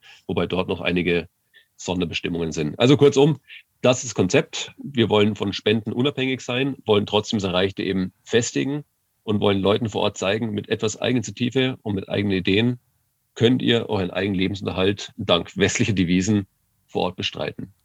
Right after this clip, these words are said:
Das ist die Idee, das ist die Lage. Und mit dem Hostel, das wird aber aktuell ist noch nicht möglich, will ich auch meinen geplanten Volontieraustausch. Also ich war selber viel unterwegs, war bei, ähm, Vandana Shiva auf der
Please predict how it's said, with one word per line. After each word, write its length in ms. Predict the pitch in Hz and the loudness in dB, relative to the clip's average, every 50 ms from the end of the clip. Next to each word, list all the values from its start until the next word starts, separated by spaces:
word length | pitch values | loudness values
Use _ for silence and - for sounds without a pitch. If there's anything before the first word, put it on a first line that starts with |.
| _ _ | _ _
Das 160 | - 92 95 | -8 -8 -8
ist 100 | - - | -6 -6
die 60 | 104 98 | -6 -4
Idee, 200 | 95 - 104 110 | -2 -2 -2 -2
das 160 | 104 101 - | -2 -2 -4
ist 80 | - | -6
die 220 | - 95 - - 101 | -8 -8 -8 -8 -6
Lage. 380 | 95 101 110 110 113 110 - | -4 -2 0 0 0 0 -2
Und 200 | - - 117 110 | -2 0 0 0
mit 120 | 107 - - | 0 0 -2
dem 100 | - - | 0 0
Hostel, 480 | 104 117 110 - 131 120 120 120 - - _ _ _ _ _ _ _ _ _ - - _ _ | 0 0 2 4 4 6 6 4 0 -6 _ _ _ _ _ _ _ _ _ -20 -20 _ _
das 280 | 95 92 95 - - | -10 -10 -10 -6 -4
wird 100 | 104 87 | -2 -2
aber 240 | 95 92 92 - - | 0 -2 -2 -2 -2
aktuell 340 | 95 104 - - 101 95 98 | -2 -2 0 0 0 2 2
ist 120 | 95 92 | 0 0
noch 80 | 92 92 | 0 2
nicht 180 | 117 110 - | 0 0 2
möglich, 480 | 110 104 107 101 107 101 98 - - - _ - - - - - - _ _ _ _ _ _ _ | 2 2 4 4 4 2 0 0 -6 -12 _ -20 -20 -20 -20 -20 -20 _ _ _ _ _ _ _
will 300 | - - 107 92 110 107 | -10 -8 -2 0 2 4
ich 140 | 117 101 - | 4 2 2
auch 120 | 95 98 98 | -2 -2 -2
meinen 240 | 95 90 92 95 | 0 0 0 0
geplanten 400 | 95 90 - 87 90 92 90 90 | -2 -2 -4 -4 -4 -4 -6 -2
Volontieraustausch. 1300 | 82 95 92 92 90 - - 101 98 90 85 90 - - 82 82 - - - 73 80 82 - - - - | 0 0 0 0 0 0 2 2 2 2 0 -2 -4 -4 -4 -4 -4 -8 -8 -6 -4 -4 -4 -6 -6 -8
Also 160 | - 92 90 | -10 -10 -10
ich 140 | 82 90 92 | -10 -10 -6
war 340 | 95 95 92 90 85 85 - _ | -6 -4 -4 -4 -6 -8 -12 _
selber 320 | _ - - 92 87 98 92 | _ -6 -4 -2 -2 -2 -4
viel 380 | - - 98 95 98 95 92 - | -2 0 2 2 2 0 -2 -4
unterwegs, 640 | - 92 92 87 85 92 104 - - - - - | -6 -6 -4 -2 -2 -2 -2 -2 -6 -12 -10 -8
war 160 | 90 92 85 | -6 -6 -4
bei, 360 | 85 82 82 82 80 80 80 - | -4 -4 -4 -4 -4 -6 -8 -10
ähm, 360 | - 92 90 85 - - - - _ _ _ _ _ _ _ _ _ _ _ _ _ _ _ _ _ _ | -10 -8 -6 -6 -6 -8 -10 -12 _ _ _ _ _ _ _ _ _ _ _ _ _ _ _ _ _ _
Vandana 400 | 101 95 95 92 87 87 87 87 | -2 0 0 2 2 0 0 0
Shiva 420 | - - 92 101 110 104 101 98 | 0 0 2 2 4 2 0 -2
auf 180 | 87 - 90 - | -4 -10 -12 -10
der 300 | - 95 90 87 87 | -8 -8 -8 -8 -10